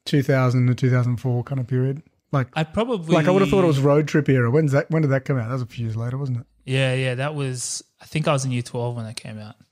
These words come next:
Speaker 1: Mm.
Speaker 2: So I would have been, like, year ten when this came out. The,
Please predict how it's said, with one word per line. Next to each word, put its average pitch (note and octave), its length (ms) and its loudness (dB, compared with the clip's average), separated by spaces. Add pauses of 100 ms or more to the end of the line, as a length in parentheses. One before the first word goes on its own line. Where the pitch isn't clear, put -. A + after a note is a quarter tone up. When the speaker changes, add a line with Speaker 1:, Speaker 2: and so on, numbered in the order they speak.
(600)
Speaker 1:
Mm. C#3+ 240 -2
Speaker 2:
So G#2+ 160 -2
I B2 120 0
would B2+ 160 -2
have B2 60 -4
been, B2 120 -4
like, A#2 220 -6
year A#2 80 -12
ten A#2+ 280 -6
when A2+ 80 -6
this A2+ 140 -10
came A2+ 220 -12
out. A#2 120 -18 (300)
The, D#3+ 220 2